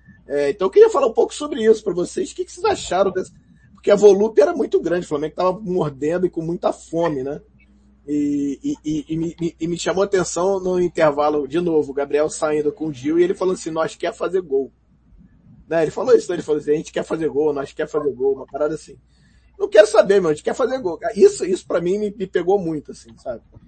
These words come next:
Tipo, eu fiquei, "Caramba, cara, é isso, é isso que eu quero, sabe? É isso que eu quero." E eu queria ouvir de vocês, o que, que vocês acharam? Eu queria começar com um dos anjos, se ele, se ele, se me permite, ele tá escrevendo pra caramba ali, mas eu não sei se ele pode falar agora.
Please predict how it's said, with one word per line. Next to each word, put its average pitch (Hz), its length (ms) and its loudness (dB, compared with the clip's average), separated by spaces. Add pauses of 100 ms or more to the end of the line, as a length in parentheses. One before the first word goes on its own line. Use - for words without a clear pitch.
(220)
Tipo, 139 140 -10
eu 156 60 -4
fiquei, 151 180 -8
"Caramba, 180 580 0
cara, - 320 -8 (380)
é 147 100 -4
isso, 180 460 -4
é 139 80 0
isso 202 180 -4
que - 60 -12
eu 185 80 -4
quero, 139 400 -2
sabe? 113 280 -10
É 123 120 -6
isso - 180 -8
que - 60 -10
eu 156 60 -6
quero." 110 300 -12 (720)
E 165 60 -4
eu 185 60 0
queria - 180 0
ouvir - 120 0
de 277 80 0
vocês, 220 480 4
o - 40 -16
que, - 80 -20
que - 80 -20
vocês 190 160 -2
acharam? 165 800 0
Eu 139 160 -4
queria 156 180 -8
começar 175 360 -6
com 165 220 -8
um 160 60 -8
dos 147 220 -6
anjos, 170 360 -4
se - 80 -10
ele, 123 320 -6
se - 140 -18
ele, 123 140 -10
se 135 160 -14
me 131 60 -16
permite, 131 340 -10
ele 131 80 -20
tá 147 80 -4
escrevendo 139 400 -6
pra - 100 -16
caramba 127 360 -6
ali, 165 200 -2
mas 135 180 -6
eu 143 80 -6
não 147 80 -12
sei - 160 -14
se - 120 -18
ele 139 80 -14
pode 123 240 -12
falar 147 200 -2
agora. 127 300 -4